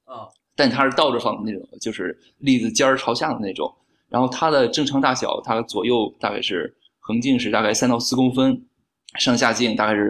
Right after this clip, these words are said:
Speaker 2: 两到三公分，前后径也是两到三公分。然后它是在膀胱和尿道之间，就是说膀胱，然后连成，连接尿道的这个连接部位，它大概是包着了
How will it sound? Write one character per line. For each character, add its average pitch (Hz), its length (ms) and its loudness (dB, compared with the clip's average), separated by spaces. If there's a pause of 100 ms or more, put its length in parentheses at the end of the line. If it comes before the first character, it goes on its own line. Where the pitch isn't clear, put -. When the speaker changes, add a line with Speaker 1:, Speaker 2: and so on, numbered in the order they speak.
Speaker 2:
两 95 160 -2
到 107 80 -4
三 117 180 0
公 117 160 0
分， 113 240 -2 (280)
前 117 180 0
后 131 160 2
径 123 140 0
也 - 100 -2
是 113 60 -6
两 95 120 0
到 101 120 0
三 113 120 0
公 117 160 0
分。 120 240 -2 (460)
然 110 160 -2
后 123 160 2
它 160 240 0
是 151 220 0
在 107 360 0 (220)
膀 117 220 -4
胱 139 180 2
和 131 140 -2
尿 131 160 2
道 113 160 0
之 117 120 -4
间， 135 280 0 (680)
就 135 100 2
是 127 40 4
说 131 100 4
膀 120 220 -2
胱， 135 240 2 (400)
然 101 120 -2
后 120 440 0
连 113 260 -2
成， 113 240 -2 (300)
连 117 120 0
接 123 140 2
尿 135 160 4
道 143 180 2
的 113 60 -2
这 104 160 -2
个 82 340 0 (120)
连 113 120 2
接 143 140 2
部 165 160 -2
位， - 180 0 (300)
它 127 160 0
大 127 160 0
概 104 100 0
是 104 380 -2 (160)
包 135 160 4
着 107 100 2
了 113 160 2